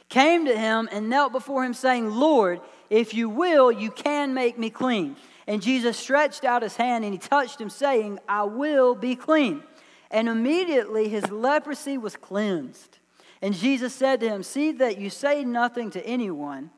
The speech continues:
but go and show yourself to the priest and offer the gift that Moses commanded for proof to them.'" And then it goes on in verse five. It says, "When he had entered Capernaum," a short walk, "a centurion came forward to him, appealing to him,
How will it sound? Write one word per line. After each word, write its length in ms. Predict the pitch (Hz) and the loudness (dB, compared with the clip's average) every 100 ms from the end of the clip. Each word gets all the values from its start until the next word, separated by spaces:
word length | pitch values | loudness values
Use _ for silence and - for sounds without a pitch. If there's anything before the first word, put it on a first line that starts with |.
| _ _ _ - | _ _ _ -4
but 200 | 202 190 | -2 2
go 200 | 226 233 | 2 2
and 100 | 214 | -2
show 240 | - 262 | 0 2
yourself 480 | 294 269 247 254 247 | 2 -2 -2 -2 -2
to 100 | 220 | -6
the 100 | 190 | -12
priest 400 | - 226 202 - | -6 -4 -4 -6
and 100 | 190 | -2
offer 320 | 208 240 262 | 2 2 -2
the 100 | 240 | -10
gift 280 | 175 196 196 | -4 -4 -4
that 120 | 180 | -8
Moses 420 | 185 220 226 254 | -2 -2 -2 -8
commanded 500 | - 208 185 185 180 - - _ | -10 -6 -6 -6 -8 -12 -20 _
for 180 | - 185 | -8 -8
proof 420 | - 247 254 - | -4 -2 -2 -4
to 220 | - 254 | -8 -8
them.'" 280 | 190 151 127 - _ _ _ _ _ - | -6 -8 -10 -20 _ _ _ _ _ -14
And 100 | 196 | -8
then 120 | 214 | -6
it 60 | 240 | -2
goes 260 | 240 226 | -2 0
on 160 | 214 208 | 0 0
in 40 | |
verse 200 | 202 202 | 0 -2
five. 380 | 202 240 208 175 - - - - | 0 2 2 0 -8 -20 -16 -4
It 100 | 226 | 0
says, 220 | 240 226 | 0 0
"When 160 | 254 | 0
he 100 | 254 | 2
had 140 | 233 214 | 2 0
entered 420 | 233 277 285 269 | -4 0 0 0
Capernaum," 640 | - 233 262 262 233 156 139 - _ _ _ _ _ _ _ _ _ _ _ | -2 -2 2 2 2 -2 -6 -16 _ _ _ _ _ _ _ _ _ _ _
a 80 | 180 | -10
short 340 | - 240 240 | 0 0 0
walk, 380 | 196 185 170 170 | 0 2 0 -2
"a 60 | 185 | -8
centurion 680 | 233 214 285 302 269 220 208 | -6 -4 0 2 2 0 -4
came 360 | - 254 247 | 0 0 0
forward 460 | 240 277 294 285 220 | -6 -4 0 0 0
to 100 | 190 | -2
him, 240 | 202 208 | -6 -4
appealing 800 | 175 - - 277 294 302 294 269 | -4 -8 -6 -2 -2 0 -2 -2
to 180 | - 294 | -4 -4
him, 320 | 233 185 147 | -2 -4 -6